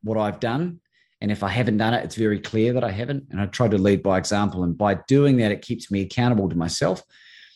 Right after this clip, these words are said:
And, and I hope what will be long-term a, a really wonderful outcome for everyone that comes into my,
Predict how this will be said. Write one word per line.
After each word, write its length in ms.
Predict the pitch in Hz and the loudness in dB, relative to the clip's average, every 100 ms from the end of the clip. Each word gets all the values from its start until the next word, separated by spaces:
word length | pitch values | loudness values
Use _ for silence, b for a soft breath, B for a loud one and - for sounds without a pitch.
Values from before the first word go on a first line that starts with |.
| B _ - | B _ 0
And, 140 | 101 | 0
and 180 | 92 113 | 0 0
I 100 | 110 | 0
hope 480 | - 226 156 101 - _ _ _ | 0 2 2 2 -6 _ _ _
what 220 | 123 120 | -2 0
will 100 | 113 | -2
be 180 | 110 107 | 0 0
long-term 800 | 110 113 101 120 104 92 85 92 _ 95 | 0 -2 -4 -4 -2 -2 -4 -8 _ -4
a, 340 | 92 92 95 | -2 0 0
a 100 | 98 | -2
really 280 | 98 104 95 | 2 2 2
wonderful 440 | 92 98 87 92 | 0 -2 -2 -4
outcome 420 | 92 - 95 85 | -4 -4 -4 -6
for 180 | 76 - | -4 -4
everyone 340 | 95 92 98 90 | -2 -2 0 0
that 140 | - | -2
comes 300 | - 95 82 | -6 -4 0
into 240 | 92 - 87 | 0 0 0
my, 280 | 87 78 | 0 0